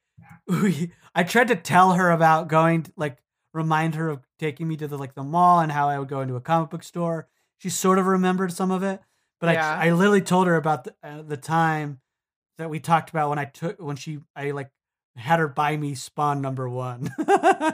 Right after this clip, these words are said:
Speaker 1: She didn't really
Speaker 2: <laughs>
Speaker 1: remember it very well,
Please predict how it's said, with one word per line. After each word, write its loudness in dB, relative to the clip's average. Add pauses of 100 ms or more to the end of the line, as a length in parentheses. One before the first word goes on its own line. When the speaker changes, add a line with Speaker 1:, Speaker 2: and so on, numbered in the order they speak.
(220)
Speaker 1:
She 0
didn't 4
really 6
Speaker 2:
<laughs> 6
Speaker 1:
remember 6
it 4
very 6
well, 6